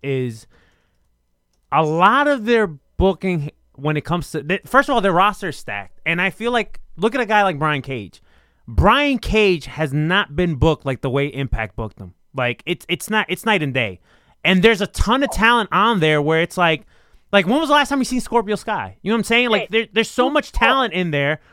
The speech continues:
Speaker 1: where it's like, I don't want him to get lost in the shuffle. Now, granted, if we do see Ethan Page come to A E W, you know his skits on Being the Elite are gonna be hilarious. But
Speaker 2: Oh, they're gonna be amazing.
Speaker 1: but at the same time, it's like,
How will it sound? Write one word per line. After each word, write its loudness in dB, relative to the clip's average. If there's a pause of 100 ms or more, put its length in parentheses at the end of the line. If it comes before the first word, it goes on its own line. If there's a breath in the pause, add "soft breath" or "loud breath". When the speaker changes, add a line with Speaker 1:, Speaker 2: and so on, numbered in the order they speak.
(120 soft breath)
Speaker 1:
where 4
it's -2
like, 2
I 6
don't 2
want 2
him -2
to 0
get 0
lost 0
in -8
the -4
shuffle. -2 (220 loud breath)
Now, 6
granted, 0 (460)
if 4
we 2
do 2
see -4
Ethan -2
Page 2
come -2
to -2
A 2
E 0
W, 0 (220 soft breath)
you 4
know 4
his 0
skits 0
on 0
Being 2
the 2
Elite 2
are -2
gonna -4
be -4
hilarious. 0 (120)
But 2
Speaker 2:
Oh, -2 (220)
they're -8
gonna -12
be -16
amazing. -18
Speaker 1:
but 4
at -2
the -4
same -2
time, 0
it's -4
like, 2